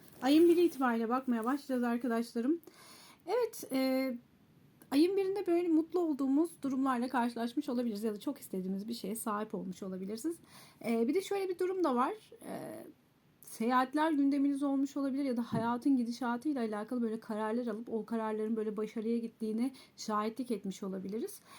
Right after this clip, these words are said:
E, dünyalar kadar mutluluğu vaat eder aslında. Evlilik istiyorsanız evlilikle ilgili bir adım atmış olabilirsiniz veya hayatımızla alakalı geleceğe dair, e,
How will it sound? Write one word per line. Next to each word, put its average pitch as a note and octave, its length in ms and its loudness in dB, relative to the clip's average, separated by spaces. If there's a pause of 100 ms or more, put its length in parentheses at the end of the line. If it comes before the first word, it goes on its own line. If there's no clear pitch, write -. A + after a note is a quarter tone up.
(160)
E, G#3 400 -4 (120)
dünyalar A4 500 2
kadar F4+ 220 4
mutluluğu F4 500 0
vaat A3 220 2
eder G3 300 -4
aslında. A3 320 -4
Evlilik C#4 400 2
istiyorsanız A3 440 -4
evlilikle A#3 440 0
ilgili G#3 280 0
bir A#3+ 100 4
adım A3+ 200 2
atmış F#3+ 340 -4
olabilirsiniz F#3 640 -6
veya G#3 360 -2 (180)
hayatımızla G#3+ 680 0
alakalı G#3 580 -2 (280)
geleceğe G#3 560 0
dair, A3+ 580 2 (260)
e, G3+ 420 -6